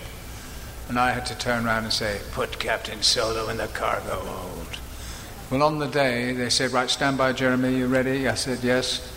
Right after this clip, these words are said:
On goes the helmet, turned round and said, "Put Captain Cargo in the Solo." <laughs>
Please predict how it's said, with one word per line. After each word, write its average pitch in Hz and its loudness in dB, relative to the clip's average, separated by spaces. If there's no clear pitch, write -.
On 135 6
goes 123 2
the 117 0
helmet, 117 2
turned 120 2
round 110 4
and 107 2
said, 101 0
"Put 127 2
Captain 113 0
Cargo 104 2
in 104 0
the 101 0
Solo." 110 2
<laughs> - -6